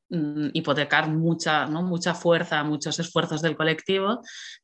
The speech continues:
y que luego para la acción política, ¿no? y transformadora, pues que quedasen menos, ¿no? Entonces, ¿cómo dar su lugar a eso, no? Eso para,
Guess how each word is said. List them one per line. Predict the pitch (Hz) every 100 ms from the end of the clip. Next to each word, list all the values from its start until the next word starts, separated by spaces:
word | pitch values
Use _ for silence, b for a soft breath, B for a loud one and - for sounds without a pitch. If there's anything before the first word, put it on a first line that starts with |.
| _ _ -
y | 175
que | 175
luego | 156 143 170
para | 165 135
la | 131
acción | - 165 151
política, | 156 156 156 170 160
¿no? | 165
y |
transformadora, | 175 165 165 160 156 160 175 185
pues | 147
que | - 135
quedasen | 139 143 143 156
menos, | 135 127 131
¿no? | 165
Entonces, | 180 151 - B B -
¿cómo | 175 175
dar | 180 175
su | -
lugar | 175 165 170 170
a | 170
eso, | 190 196
no? | 185 180 - -
Eso | 180 170
para, | 170 165 -